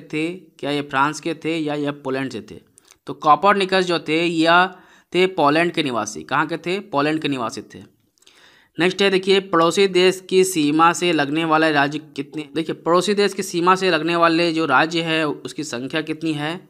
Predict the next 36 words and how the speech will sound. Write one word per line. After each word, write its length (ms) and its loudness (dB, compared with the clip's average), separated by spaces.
तो 80 -8
क्या 200 0
ये 140 4
दस 300 -4
संख्या 340 -2
है, 260 -4
क्या 180 -6
ये 100 -2
चौदह 360 -4
है, 300 -8
क्या 200 -8
ये 180 -2
सत्रह 400 -6
है, 320 -6
क्या 220 -6
ये 140 -2
बाईस 360 -4
है। 120 -18
तो 140 -4
पड़ोसी 540 0
देश 260 0
की 160 -4
सीमा 360 0
से 180 -2
लगने 300 0
वाला 280 4
राज्य 260 -2
जो 140 -4
है 200 -4
वो 140 -4
कितना 320 -6
है, 280 -8
सत्रह 400 -6
है, 200 -6
ठीक 120 -8
है। 140 -6